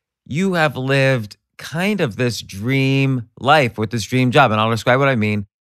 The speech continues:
I mean, most people can't do this. Like, your entire career, you've come up with ideas that have been on the intersection of what you were curious about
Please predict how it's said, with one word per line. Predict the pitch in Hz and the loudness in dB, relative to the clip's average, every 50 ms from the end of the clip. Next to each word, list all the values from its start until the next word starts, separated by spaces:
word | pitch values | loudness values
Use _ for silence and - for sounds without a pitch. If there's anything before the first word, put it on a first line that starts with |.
| _ _ - | _ _ -4
I | |
mean, | 139 151 147 | -2 -2 0
most | 151 160 180 185 - | 0 0 -2 -2 -4
people | - 175 156 156 - | -6 -6 -6 -6 -10
can't | - - 139 127 131 113 | -6 -4 -4 -4 -4 -2
do | - 156 175 | -2 -4 -2
this. | 147 104 101 95 - - | 0 -2 -2 -2 -2 -4
Like, | 117 107 82 78 | -6 -6 -4 -4
your | 131 156 170 | -4 -2 -2
entire | 170 151 - - 127 131 143 147 156 147 | -4 -4 -6 -2 0 0 2 2 0 -2
career, | - - 127 123 113 104 101 104 107 107 101 - - _ _ _ _ _ | -4 -2 0 2 4 4 4 4 2 2 -2 -10 -20 _ _ _ _ _
you've | 123 131 117 - _ | -4 -4 -4 -6 _
come | - - 139 165 175 190 | -10 -6 -4 -2 0 0
up | 185 175 - | 0 0 0
with | 175 165 139 | -2 0 0
ideas | 131 127 120 98 120 123 120 117 113 110 107 98 - - _ _ _ _ _ | 0 0 0 -2 -2 0 2 2 2 2 0 -2 -4 -12 _ _ _ _ _
that | 120 120 | -2 -2
have | 127 107 | 0 0
been | - 135 131 | 0 0 0
on | 123 117 127 123 | 2 2 2 2
the | 123 117 - | 2 0 0
intersection | - 139 151 - 147 143 - - 135 127 117 - - - 123 120 117 117 110 - _ _ _ _ _ _ | -2 -4 -2 -2 -2 -4 -2 0 0 0 0 -2 -4 -2 0 0 0 0 -4 -6 _ _ _ _ _ _
of | - 113 113 104 95 | -2 -2 -2 0 0
what | 127 127 - | 0 0 0
you | 120 117 | -2 -2
were | 113 110 104 | -2 -2 -4
curious | - - - 143 139 160 170 165 160 | -6 -6 -4 -2 0 0 0 -2 -2
about | 170 156 156 165 165 165 170 156 - | -4 -2 0 2 4 4 2 0 -2